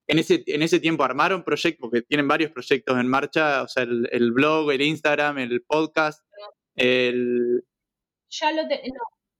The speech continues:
Speaker 2: No, el, el blog ya lo teníamos, la cuenta de Instagram ya lo ten-, ya la teníamos.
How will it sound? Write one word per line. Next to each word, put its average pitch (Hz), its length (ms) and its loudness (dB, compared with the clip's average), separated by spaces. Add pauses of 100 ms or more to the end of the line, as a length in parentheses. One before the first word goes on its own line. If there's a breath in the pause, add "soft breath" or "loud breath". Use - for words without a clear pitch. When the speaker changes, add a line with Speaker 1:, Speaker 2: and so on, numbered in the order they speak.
(1080)
Speaker 2:
No, 226 280 -10
el, 214 180 -14
el 226 140 -12
blog 285 260 -4
ya 302 180 -8
lo 247 120 -4
teníamos, 277 480 -4
la 202 160 -8
cuenta 294 280 -6
de 220 100 -6
Instagram 240 500 -8
ya 240 180 -16
lo 220 140 -12
ten-, 202 180 -16
ya - 140 -14
la 226 140 -8
teníamos. 277 580 -4